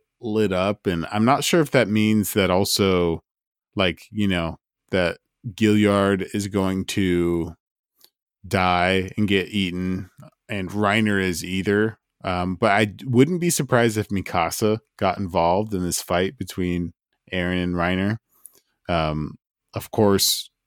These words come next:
just the fact of, you know, playing support and it wouldn't hurt. And I also know that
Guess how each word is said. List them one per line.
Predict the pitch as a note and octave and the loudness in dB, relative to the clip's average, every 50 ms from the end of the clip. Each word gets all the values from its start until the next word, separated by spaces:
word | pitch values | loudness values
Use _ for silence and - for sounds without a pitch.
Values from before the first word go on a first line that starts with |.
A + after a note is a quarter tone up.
| - G#2+ G2+ | -18 -16 -8
just | - - A2+ G#2+ - - - | -2 2 2 2 2 0 -2
the | - G2 | -4 -4
fact | - - G2 F#2+ F#2+ - _ | -2 0 0 0 0 0 _
of, | G2+ F2+ F2+ G2 | -4 -4 -2 -2
you | G2 | -2
know, | F#2 F2+ E2+ | -2 -2 -4
playing | - - G2+ F#2 F#2 | -4 -4 -4 -2 -2
support | - - F#2+ - - G2 F#2+ F#2+ F#2+ - - | -4 -6 -8 -6 -2 0 0 0 0 -2 -4
and | F#2+ E2+ E2 - - - - - _ _ | -8 -10 -10 -10 -14 -20 -20 -20 _ _
it | F#2 | -2
wouldn't | F2+ F#2+ F#2+ - - - | 0 0 0 0 -2 -4
hurt. | - F#2 F#2 G2+ A2 - - - _ _ _ _ _ _ _ | -2 0 2 2 0 -2 -8 -16 _ _ _ _ _ _ _
And | F#2 F2+ F2 F2 F2 E2 E2 D#2+ D#2+ D#2 - - - - _ _ _ _ _ _ _ | -4 -2 0 0 0 0 -2 -2 -4 -4 -6 -10 -18 -20 _ _ _ _ _ _ _
I | - G#2 G#2 G2 | -2 0 0 2
also | G2 G2 G#2 - - A2+ G#2 G2 F#2+ | 2 2 2 0 2 2 2 2 2
know | F#2+ F#2 F#2 F2+ F2+ F#2 F#2 | 2 0 0 0 0 0 -2
that | E2+ E2+ E2+ E2+ E2 E2 D#2 | -2 0 0 0 0 -2 -4